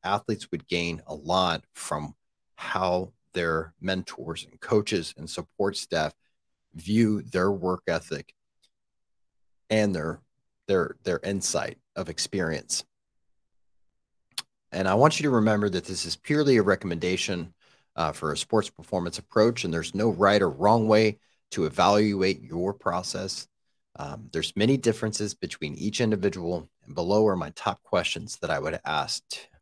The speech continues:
uh, to help shape your path and success in sport when writing your goals.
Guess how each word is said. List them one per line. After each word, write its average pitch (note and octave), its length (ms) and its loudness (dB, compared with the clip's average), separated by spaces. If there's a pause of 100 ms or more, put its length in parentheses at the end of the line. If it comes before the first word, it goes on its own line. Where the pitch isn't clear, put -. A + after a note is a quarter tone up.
(200)
uh, C3+ 240 -14
to - 80 -8
help E2+ 220 -4
shape - 320 0 (180)
your - 140 -12
path - 480 -4 (300)
and - 100 -12
success - 480 -6
in E2 80 -12
sport - 360 -2
when D2+ 160 -10
writing D2+ 320 -2
your A#1+ 200 -16
goals. C#2+ 320 -8